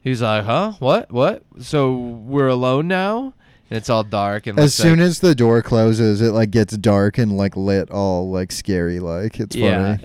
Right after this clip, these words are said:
Speaker 1: and SpongeBob looks like he's about to get strangled. He
Speaker 2: Yeah.
Speaker 1: goes, "Just you, me, and the floorboards."
Speaker 2: <laughs>
Speaker 1: Maniacal laugh, pink background.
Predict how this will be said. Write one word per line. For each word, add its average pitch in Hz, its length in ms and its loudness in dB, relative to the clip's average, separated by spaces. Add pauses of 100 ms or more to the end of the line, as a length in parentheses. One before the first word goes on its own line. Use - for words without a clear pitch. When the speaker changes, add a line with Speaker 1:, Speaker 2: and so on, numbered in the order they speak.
Speaker 1:
and 120 100 -8
SpongeBob 120 500 -4
looks 110 240 -6
like 107 140 -6
he's 107 160 -8
about 104 260 -4
to 113 100 -10
get 104 300 -6
strangled. 104 680 -8 (280)
He 127 120 -8
Speaker 2:
Yeah. 117 160 -2
Speaker 1:
goes, 101 160 -6
"Just - 360 -4
you, 135 200 -2
me, 165 200 -4
and 180 140 -4
the 185 60 -2
floorboards." 165 1040 -2 (440)
Speaker 2:
<laughs> - 440 -20
Speaker 1:
Maniacal 113 580 -2
laugh, 120 560 -2
pink 110 320 -4
background. 117 960 -4